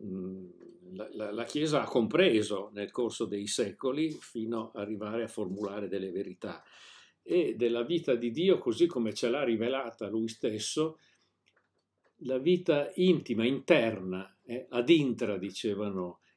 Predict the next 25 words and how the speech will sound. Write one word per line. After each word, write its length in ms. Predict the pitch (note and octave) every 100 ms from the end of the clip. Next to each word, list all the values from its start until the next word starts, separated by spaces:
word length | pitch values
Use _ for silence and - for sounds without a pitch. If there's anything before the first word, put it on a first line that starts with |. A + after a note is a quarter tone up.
| _
i 80 | G#2+
medievali, 960 | G#2+ F#2 G#2+ F#2+ G2 F2 E2 E2+ F#2+ -
in, 280 | F#2+ F#2+ G2+
con 200 | G#2+ G2+
un'espressione 640 | G2+ - F#2+ - G#2+ G2+
latina. 640 | G2 F2+ G2+ E2 F2+ F#2 - _ _ _ _ _ _ _ _ _ _
Adesso, 680 | F3 F3 D#3+ - G3 D#3
eh, 60 | - A2+ G#2+ - _ _
si 200 | - B2
comincia 420 | C3 D3 E3+ D3+
a 40 |
parlare 800 | - D#3 D3+ E3 E3+ D3+ B2 - _ _ _ _ _ _ _ _ _
di 380 | _ - - C3+
Dio 560 | E3+ F#3 G3+ F3+ - _ _ _ _ _ _
dal 240 | - C#3 -
punto 320 | F#3+ F3+ D#3+
di 100 | C#3
vista 400 | D#3 D3 D#3 C#3 _ _ - - - - _ _ _ _
delle 220 | A#2+ A#2
creature, 720 | - B2+ B2 G#3+ A#2 F2+ - _
dal 200 | - F#2+
punto 280 | D#3 B2+ A#2+
di 100 | G#2+
vista 280 | A#2 -
nostro, 640 | G#2+ G2+ F2 - - F#2